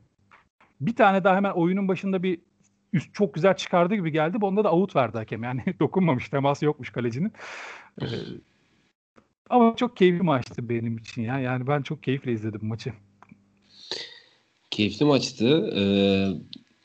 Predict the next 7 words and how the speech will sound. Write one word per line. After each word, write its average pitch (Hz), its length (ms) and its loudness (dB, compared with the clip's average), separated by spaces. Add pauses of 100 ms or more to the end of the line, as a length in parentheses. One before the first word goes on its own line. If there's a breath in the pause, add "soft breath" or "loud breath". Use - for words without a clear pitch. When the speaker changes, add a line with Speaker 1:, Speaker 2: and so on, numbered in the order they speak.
(360)
Speaker 2:
ama, 123 400 2 (360)
e, - 20 -2 (600)
her 110 200 0
şeye 113 240 2
rağmen 98 400 2
dediğim 98 240 2
gibi 117 300 0